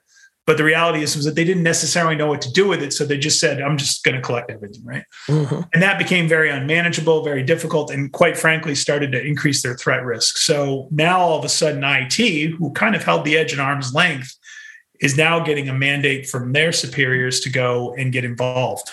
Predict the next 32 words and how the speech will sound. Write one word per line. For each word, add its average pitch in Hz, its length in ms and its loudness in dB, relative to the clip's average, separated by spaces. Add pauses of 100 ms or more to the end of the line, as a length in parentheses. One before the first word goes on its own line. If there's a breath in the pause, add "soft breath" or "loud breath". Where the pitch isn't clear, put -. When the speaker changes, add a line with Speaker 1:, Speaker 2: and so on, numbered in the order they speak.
Speaker 1:
right? 113 180 -2
What, - 180 -2
what 165 120 2
should 170 100 0
we 156 60 0
do 147 160 0
about 113 240 -4
this? 113 200 -4
What's 151 200 0
the 151 60 0
right 139 220 0
way 135 120 0
to 120 140 -2
approach 160 440 0
it? 113 100 -6 (600 loud breath)
And 147 440 2 (1160)
that's 175 280 2
really 190 220 2
been 156 160 0
the 143 80 -4
last 139 340 -2
eighteen 131 440 -2
months. 135 340 -2
And 151 140 2
I 151 80 2
think 170 240 0
it's 160 160 -2
become 156 320 0
even 139 200 0
more 175 300 2
pronounced 135 540 -2
with 135 320 0